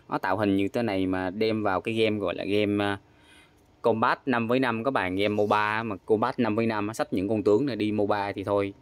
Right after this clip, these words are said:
miễn chê. Thôi thì giờ thêm con tướng này nữa bạn. Rồi đây ước gì nó tạo thành tướng để chúng ta chơi thử bạn ha.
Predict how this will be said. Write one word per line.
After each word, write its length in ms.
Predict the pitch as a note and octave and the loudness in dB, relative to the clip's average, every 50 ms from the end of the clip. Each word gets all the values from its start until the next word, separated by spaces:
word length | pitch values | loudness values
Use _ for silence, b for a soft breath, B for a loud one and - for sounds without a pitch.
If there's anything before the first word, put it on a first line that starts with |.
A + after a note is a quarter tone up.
| _ _ - | _ _ -4
miễn 240 | G#2 F#2+ G2 G#2 | 0 0 0 2
chê. 220 | G2+ - A2 G#2 G2 - _ _ _ - | 2 0 0 0 0 -4 _ _ _ -2
Thôi 160 | G#2+ G2+ G2+ F#2+ | 0 2 2 2
thì 80 | G2 | 0
giờ 200 | F#2+ G2 G2 F#2+ F#2 | 0 0 0 0 0
thêm 240 | - A2+ A2 G#2+ G#2+ | 0 0 0 0 0
con 160 | A2 G#2+ G2 | -2 -2 2
tướng 200 | G2+ G#2 A#2+ C#3+ | 2 2 2 2
này 160 | C3+ A2+ F#2 | 0 0 -2
nữa 200 | F2+ F2+ F#2 A2 | -2 -2 -4 -4
bạn. 200 | A#2 G#2 F#2 F2+ F2+ - B B B B B B B B B B | -4 -6 -6 -8 -10 -14 B B B B B B B B B B
Rồi 200 | - A2+ A2 G#2+ | 0 2 2 2
đây 280 | G#2 A2 A2+ A#2+ A#2+ A#2+ | 2 2 0 0 0 0
ước 280 | A2+ F2+ D#3 E3 - | -2 0 -2 -4 0
gì 160 | - B2+ G#2+ G2+ | 0 0 2 2
nó 100 | A#2 B2+ | 0 -2
tạo 200 | - G2 G#2 A2+ | -4 -6 -6 -4
thành 160 | A2+ G2 F#2+ | -2 -4 0
tướng 240 | - A2 B2 D3 D3 | 2 4 4 4 4
để 80 | A#2+ | 2
chúng 160 | A2 C3 B2+ | 0 -2 -4
ta 160 | B2+ A#2+ A2 A2 | -4 -4 -4 -4
chơi 220 | - - B2 A#2 | -4 -2 -2 -2
thử 240 | - B2 F#2 G#2 C3 | 2 2 2 2 2
bạn 160 | C#3+ A2 G#2 | 2 0 -2
ha. 140 | A2 G#2+ | -2 -6